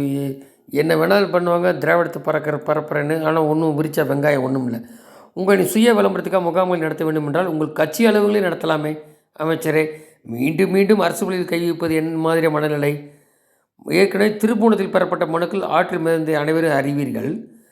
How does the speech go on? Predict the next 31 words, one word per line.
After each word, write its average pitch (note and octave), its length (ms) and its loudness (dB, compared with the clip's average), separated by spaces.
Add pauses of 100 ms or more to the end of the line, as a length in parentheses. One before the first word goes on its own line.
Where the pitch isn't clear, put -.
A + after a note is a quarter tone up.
(380)
இதான் G#3 240 4
நீங்கள் A3 220 4
இந்த G3 120 -2
திட்டத்தை G3+ 400 -4
செயல்படுத்தும் D#3 440 -4
லட்சணம். C#3+ 440 -2 (580)
இப்படி D3+ 200 0
இருக்க G3 180 0
ஏன் F#3+ 260 4
மாணவர்கள் F#3 360 2
கல்வியை E3+ 300 0
சேர்த்து, D#3 360 -8
சேர்த்து F#3 480 -4
கெடுக்கிறீர்கள்? F3 680 2 (1160)
மாணவர்களின் F#3 480 4
கல்வியை F#3 280 0
தடுத்து F3 380 0
அரசு E3 220 -2
பள்ளி F3+ 180 -2
முகாம் E3+ 240 0
நடத்த E3 240 -2
திமுக F3 360 -4
அரசு E3+ 240 -2
இத்தனை F3 260 -4
நிறுத்தி E3+ 260 -2
கொள்ள E3 200 2
வேண்டும் D#3 280 0 (560)
என்று A3+ 200 -4
கண்டிப்புடன் G3+ 540 2
வலியுறுத்துகிறேன் C#3+ 580 0
இருக்காரு. - 300 -10